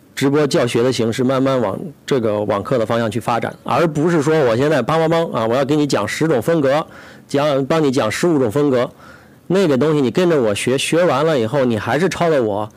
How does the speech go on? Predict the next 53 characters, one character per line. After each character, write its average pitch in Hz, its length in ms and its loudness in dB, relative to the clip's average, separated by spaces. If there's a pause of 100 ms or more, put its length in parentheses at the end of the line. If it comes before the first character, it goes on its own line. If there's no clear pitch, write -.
(200)
你 135 160 0
不 123 160 0
是 170 120 2
你 123 140 0
自 123 180 -2
己 104 140 -4
的 107 160 -6 (400)
啊。 104 160 -4
所 160 140 0
以 - 20 2
我 151 140 2
们 131 120 2
要 170 80 2
把 123 140 0
大 135 60 0
家 147 100 0
基 151 140 -2
本 120 160 0
功 147 240 0
呢 113 120 0 (280)
训 139 160 0
练 117 340 -2
OK， 120 420 -2 (120)
然 123 340 0
后 160 160 2
呢 117 160 2
你 107 180 0
再 131 200 0
去 127 140 -2
练， 143 280 -2 (320)
其 185 240 -2
实 165 220 0
是 165 260 -2
一 117 160 0
个 135 100 0
教 131 280 0
练 139 200 0
的 101 80 -4
工 104 240 -4
作 104 200 -4 (120)
啊。 107 160 -4
老 104 220 -2
师 139 180 0
更 139 200 0
多 131 100 2
的 120 100 0
时 104 80 -4
候 113 80 -2
是 113 120 -4
一 110 80 0
个 113 80 -2
教 117 180 -2
练， 107 180 -2